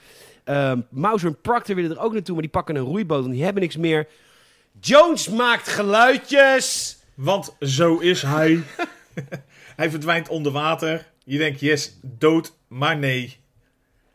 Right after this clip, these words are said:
Speaker 2: Hij keert
Speaker 1: Hij
Speaker 2: toch
Speaker 1: komt
Speaker 2: weer terug
Speaker 1: terug.
Speaker 2: omhoog.
Speaker 1: Ja, maar eerst, eh, hij doet eerst zijn vuist zo als ware het een, eh, telescoop.
Speaker 2: Peri-, periscoop.
Speaker 1: Oh, periscoop. En dan maakt hij ook nog van dat soort geluidjes van zo'n duikboot. Poep.
Speaker 2: Poem. Zo'n sonar.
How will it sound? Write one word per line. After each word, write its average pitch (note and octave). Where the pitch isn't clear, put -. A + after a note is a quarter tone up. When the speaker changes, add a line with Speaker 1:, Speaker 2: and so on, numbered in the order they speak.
Speaker 2:
Hij C3+
keert C#3
Speaker 1:
Hij F#3
Speaker 2:
toch C#3+
Speaker 1:
komt F#3+
Speaker 2:
weer C3
terug A3
Speaker 1:
terug. G#2
Speaker 2:
omhoog. -
Speaker 1:
Ja, F3
maar F#3
eerst, A3+
eh, F#3
hij D#3
doet D#3
eerst G3+
zijn C3+
vuist G3+
zo D#3
als B2+
ware B2+
het A#2
een, A#2
eh, A2
telescoop. B2
Speaker 2:
Peri-, C3+
periscoop. C#3
Speaker 1:
Oh, C3
periscoop. A#2+
En B2+
dan C3
maakt C#3
hij -
ook D#3+
nog E3
van D3
dat C3+
soort C3
geluidjes C#3+
van A2
zo'n G#2
duikboot. G2
Poep. B3
Speaker 2:
Poem. E4+
Zo'n C#3+
sonar. B2